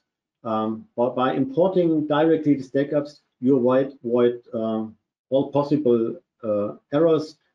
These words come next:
in, in the layout design. Um, you can increase the productivity, of course,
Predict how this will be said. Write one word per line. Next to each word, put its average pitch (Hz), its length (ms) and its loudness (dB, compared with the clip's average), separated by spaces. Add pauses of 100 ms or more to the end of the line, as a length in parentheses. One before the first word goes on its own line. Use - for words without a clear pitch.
(180)
in, 117 520 0
in 113 140 -6
the 107 100 -4
layout 151 460 0
design. 151 520 -4 (460)
Um, 120 560 2 (1300)
you 131 80 -2
can 147 320 0
increase 143 400 2
the 147 80 2
productivity, 165 680 0
of 156 200 0
course, 147 380 0